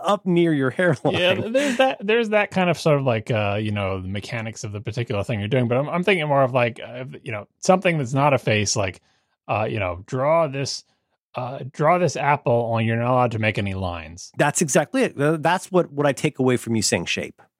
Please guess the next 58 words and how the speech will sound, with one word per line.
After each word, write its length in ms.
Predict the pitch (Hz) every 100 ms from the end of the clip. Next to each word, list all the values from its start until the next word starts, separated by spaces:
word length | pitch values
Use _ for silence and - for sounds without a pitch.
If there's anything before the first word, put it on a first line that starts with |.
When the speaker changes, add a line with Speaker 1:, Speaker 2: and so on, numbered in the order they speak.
| _ _ _ -
Speaker 2:
Right, 300 | 120 82 80
'cause, 160 | 151 139
Speaker 1:
It 60 | -
Speaker 2:
'cause 140 | 214 -
Speaker 1:
doesn't, 40 |
it 40 | -
Speaker 2:
that's, 100 | 247
Speaker 1:
doesn't 180 | 294
mean 120 | 269 214
a 40 |
Speaker 2:
because 140 | 196
you 80 | 214
get 140 | 240 233
in, 80 |
you 60 | 220
Speaker 1:
polygon. 200 | 208 208
Speaker 2:
get 100 | 226
into 120 | 220 196
Speaker 1:
<laughs> 60 |
Speaker 2:
the 20 | 170
mindset 500 | 170 170 165 156 113
that 40 |
you 140 | 135
think 240 | 131 151 123
drawings 460 | 123 123 123 120
are, 280 | 117 107 107 -
are, 220 | 101 101
like, 180 | 95 95
a 60 |
bunch 260 | 101 104 -
of 60 | 104
Speaker 1:
That's, 260 | 175 190
Speaker 2:
lines 140 | 190 196
Speaker 1:
you 40 |
Speaker 2:
that 20 | 269
Speaker 1:
know 60 |
Speaker 2:
is 40 | 359
Speaker 1:
what? 80 | 392
Speaker 2:
the 60 |
Speaker 1:
That's, 200 | 302 214 -
Speaker 2:
shape 60 |
of 60 | 190
the 60 | 175
Speaker 1:
that's 140 | 175
Speaker 2:
thing. 60 | 165
Speaker 1:
exactly 400 | 143 170 151 120
it. 160 | 101 -
That's 200 | 120 151
exactly 600 | 113 123 120 160 147 - 135
Speaker 2:
Yeah. 80 |
And 160 | 147 165
the 80 | 165
other 220 | 208 302
exercise 520 | 262 - - 170 143
you 60 | 170
could 160 | 143
do 240 | 143 139 123
is 300 | 117 117